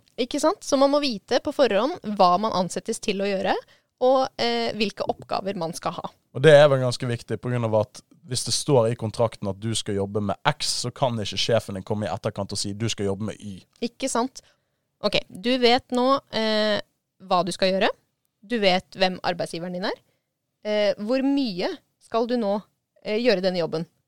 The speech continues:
Speaker 1: Hva er din stillingsprosent?
Speaker 2: Ja.
Speaker 1: Og den stillingsprosenten sier seg selv. Det kan være en prosentstilling. Enten så har man hundre prosent jobb, eller man har femti prosent jobb, kanskje man har ti prosent jobb.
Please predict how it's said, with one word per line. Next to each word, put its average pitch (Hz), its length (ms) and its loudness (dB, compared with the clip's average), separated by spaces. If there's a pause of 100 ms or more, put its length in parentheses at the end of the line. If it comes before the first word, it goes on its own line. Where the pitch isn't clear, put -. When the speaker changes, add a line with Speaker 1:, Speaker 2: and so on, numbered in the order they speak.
(140)
Speaker 1:
Hva 208 300 2
er 202 280 2
din 202 360 -8
stillingsprosent? 220 800 -6 (320)
Speaker 2:
Ja. 104 140 -2 (400)
Speaker 1:
Og 208 240 0
den 247 320 0 (160)
stillingsprosenten 196 800 -4 (360)
sier 196 240 -6
seg 202 140 -4
selv. 277 200 0 (320)
Det 185 180 -2
kan 208 120 -2
være 185 140 0
en 180 60 -4
prosentstilling. 185 560 -4 (760)
Enten 208 300 -8
så 247 140 -8
har 196 100 0
man 180 240 -6
hundre 185 300 -4
prosent 196 320 -4
jobb, 226 340 0
eller 175 140 -8
man 139 140 -10
har - 60 -12
femti - 280 -8
prosent 208 320 -6
jobb, 214 340 -2
kanskje 170 220 -4
man 170 140 -6
har 170 80 -8
ti 262 220 -4
prosent 262 380 0
jobb. 339 220 6